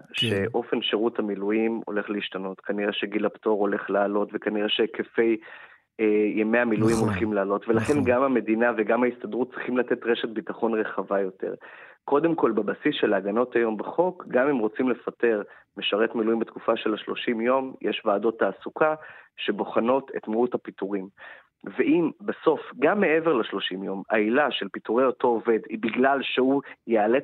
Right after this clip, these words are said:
Speaker 2: להיעדר במעלה הדרך, אנחנו לא יודעים עוד מה לפנינו,
Speaker 1: Mhm.
Speaker 2: אה, צופן העתיד במהלך שנת עשרים וארבע, אבל אם, אה, העילה בסוף, אה, נזקק אותה משפטית והיא תהיה עקב יציאתו העתידית למילואים, אנחנו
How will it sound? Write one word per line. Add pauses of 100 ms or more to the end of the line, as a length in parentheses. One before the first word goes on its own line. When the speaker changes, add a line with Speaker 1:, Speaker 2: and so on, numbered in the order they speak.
Speaker 2:
להיעדר
במעלה
הדרך, (420)
אנחנו
לא
יודעים
עוד
מה
לפנינו,
Speaker 1:
Mhm.
Speaker 2:
אה, (100)
צופן
העתיד
במהלך
שנת
עשרים
וארבע, (560)
אבל
אם, (180)
אה, (120)
העילה
בסוף, (320)
אה,
נזקק
אותה
משפטית
והיא
תהיה
עקב
יציאתו
העתידית
למילואים,
אנחנו